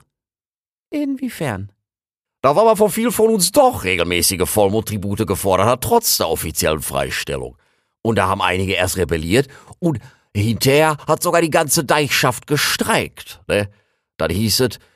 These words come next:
Speaker 2: wir wären wieder alle von Tribute freigestellt, wenn wir nur wieder arbeiten. Aber zum Blutmond hieß es dann, eure Jahresrechnung ist offen, da wird jetzt abgeglichen.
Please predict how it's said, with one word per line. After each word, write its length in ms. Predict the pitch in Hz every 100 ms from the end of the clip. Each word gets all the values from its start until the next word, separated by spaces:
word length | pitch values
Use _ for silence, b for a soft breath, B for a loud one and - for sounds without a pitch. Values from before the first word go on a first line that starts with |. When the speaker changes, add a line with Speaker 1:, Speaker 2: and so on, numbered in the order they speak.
| b
Speaker 2:
wir 140 | 113
wären 180 | 104 113
wieder 200 | 113 117
alle 160 | 110 117
von 240 | 135 127
Tribute 480 | - 143 131 143 160
freigestellt, 880 | - 208 214 117 - - 76 69 - B B
wenn 200 | - 113
wir 80 | 123
nur 120 | 117
wieder 200 | 110 131
arbeiten. 720 | 147 175 180 92 76 71 78 69 _ _
Aber 180 | 127 131
zum 160 | 123 101
Blutmond 500 | 95 87 - 170 180
hieß 240 | 220 -
es 80 | 220
dann, 260 | 226 208 b b _
eure 220 | 151 123
Jahresrechnung 880 | 123 131 135 147 185 - 208 - 214
ist 160 | 214 175
offen, 460 | 214 202 220 220 214 b
da 200 | - 170
wird 200 | 147 160
jetzt 220 | 175 170 -
abgeglichen. 800 | - - 76 78 67 - 76